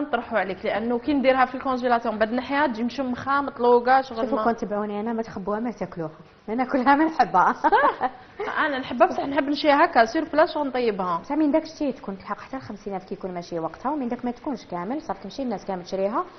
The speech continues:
Speaker 2: لو البارح شفت ماما تخبي فيها، تغلي الماء ومن بعد توجد هاديه لصح كبيره، هاديه <laughs> تكون هكا كبيره. واش دير؟ ت-، آه، ماشي زعما عندك زوج كيلو ماشطو تروحي ديريها،
Speaker 1: ترميها هكا.
Speaker 2: غير يغلي الماء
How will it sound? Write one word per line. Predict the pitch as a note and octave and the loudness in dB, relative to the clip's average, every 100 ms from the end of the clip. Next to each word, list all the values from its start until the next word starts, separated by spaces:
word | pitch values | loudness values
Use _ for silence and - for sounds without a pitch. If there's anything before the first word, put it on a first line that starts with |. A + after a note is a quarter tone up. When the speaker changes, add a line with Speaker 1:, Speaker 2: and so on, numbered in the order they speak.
| - - - | -20 -8 0
Speaker 2:
لو | |
البارح | E4 D#4 F#4+ | 6 8 6
شفت | - D4+ | 2 0
ماما | C#4+ B3+ | 2 0
تخبي | - G3+ G#3 | -4 -2 -2
فيها، | G#3+ F3+ F3+ | 0 0 0
تغلي | F#3 A3 A#3+ G3+ | 0 0 2 2
الماء | G3 A#3 - - - - - - - - - | 2 0 0 -10 -20 -20 -20 -20 -20 -18 -4
ومن | B3+ | 2
بعد | D#4 D#4+ G#3 A3+ A3 A3 | 2 2 4 6 6 4
توجد | A#3 G#3+ G#3 | -4 -6 -4
هاديه | A3+ A#3 A3+ C#4 | -4 -4 -2 0
لصح | D#4 - | -2 -6
كبيره، | - G3+ B3+ F#3+ G#3 - - - - - - | -10 -2 0 0 -2 -8 -20 -20 -20 -18 -10
هاديه | F#3+ E3+ F#3+ D#4+ - - - | -6 -2 0 0 0 -2 -4
<laughs> | - - - - | -20 -20 -20 -8
تكون | - C#4+ | 0 0
هكا | C#4 | 0
كبيره. | A#3 G#3 A#3+ F#4 | 0 2 4 2
واش | A#3 | 0
دير؟ | F3 C#4+ - - - - - - | 2 2 2 -8 -20 -20 -20 -8
ت-، | A3+ A#3+ | -4 2
آه، | A#3+ A#3 A3+ A3 G#3+ | 4 6 8 8 8
ماشي | G#3 A3 F4+ | 6 0 0
زعما | D4+ A#3+ A3+ | 0 2 0
عندك | A3+ A3 | 0 -4
زوج | A#3 - | -6 -4
كيلو | C4 A#3+ | 0 0
ماشطو | A#3 A#3 D#4 | 0 0 -2
تروحي | B3+ - | -2 -6
ديريها، | G#3 G3 F#3+ | -2 0 4
Speaker 1:
ترميها | A3+ G#3+ G#3+ F3+ | 6 6 0 -4
هكا. | D#3+ D#3+ | -4 -2
Speaker 2:
غير | G3+ D#4+ | 4 6
يغلي | F4+ D4+ C#4 | 6 6 6
الماء | C4+ D#4 | 4 2